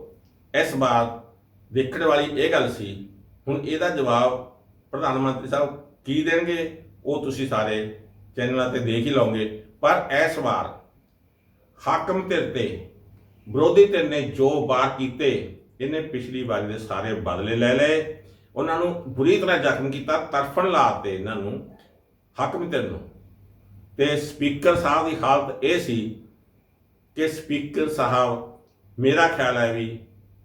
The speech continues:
ਅਹ, ਕੋਈ ਇਹਨਾਂ ਨੂੰ ਕੋਈ ਲਾਹੇ ਜਾਂ ਨਾ ਲਾਹੇ, ਪਰ ਮੈਨੂੰ ਇਹ ਲੱਗਦਾ ਵੀ ਕਿ ਸ਼ਾਇਦ ਇਹ ਆਪ ਹੀ ਨਾ ਅਸਤੀਫਾ ਦੇ ਕੇ ਭੱਜਣ। ਇੰਨੇ ਦੋਨਾਂ ਪਾਸਿਆਂ ਤੋਂ ਹਮਲੇ, ਕਿਉਂਕਿ ਬੀਜੇਪੀ ਦਾ ਤਾਂ ਇਹਨੇ ਪੱਖ ਕਰਨਾ ਹੀ ਕਰਨਾ ਹੈ ਤੇ ਇਹਨਾਂ ਨੇ ਕਰਨ ਨਹੀਂ ਦੇਣਾ।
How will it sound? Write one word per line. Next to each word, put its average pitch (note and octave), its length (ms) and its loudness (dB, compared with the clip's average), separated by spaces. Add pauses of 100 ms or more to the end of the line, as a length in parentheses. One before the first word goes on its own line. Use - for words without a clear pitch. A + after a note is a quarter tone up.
(100)
ਅਹ, A2+ 380 -6 (760)
ਕੋਈ D3 140 -2
ਇਹਨਾਂ D#3+ 140 2
ਨੂੰ E3 80 2
ਕੋਈ D#3 140 0
ਲਾਹੇ B2 440 4
ਜਾਂ C3+ 200 2
ਨਾ G#2+ 180 -2
ਲਾਹੇ, A2 580 -2 (300)
ਪਰ C3 160 2
ਮੈਨੂੰ C3+ 420 2
ਇਹ C3+ 80 2
ਲੱਗਦਾ A2+ 280 2
ਵੀ A#2 80 0
ਕਿ B2 140 -4
ਸ਼ਾਇਦ A2 560 -2
ਇਹ A2+ 460 -2 (420)
ਆਪ C3 320 0
ਹੀ C3+ 60 2
ਨਾ A2+ 140 2
ਅਸਤੀਫਾ G#2 380 -4
ਦੇ G2+ 140 0
ਕੇ G#2 140 -6
ਭੱਜਣ। G#2+ 380 -4 (460)
ਇੰਨੇ A#2+ 480 2
ਦੋਨਾਂ A#2 400 2
ਪਾਸਿਆਂ D3+ 300 -2
ਤੋਂ D3+ 120 -2
ਹਮਲੇ, C#3+ 360 -4 (500)
ਕਿਉਂਕਿ A#2+ 180 -2
ਬੀਜੇਪੀ C3 500 2
ਦਾ D#3 120 6
ਤਾਂ D#3 140 0
ਇਹਨੇ E3 180 0
ਪੱਖ C#3+ 300 -6
ਕਰਨਾ D#3 240 0
ਹੀ E3 60 0
ਕਰਨਾ D3+ 300 0
ਹੈ D3+ 80 -6
ਤੇ C#3+ 140 -6
ਇਹਨਾਂ D#3 280 0
ਨੇ E3 100 0
ਕਰਨ D3 220 0
ਨਹੀਂ D3+ 140 0
ਦੇਣਾ। D3 220 2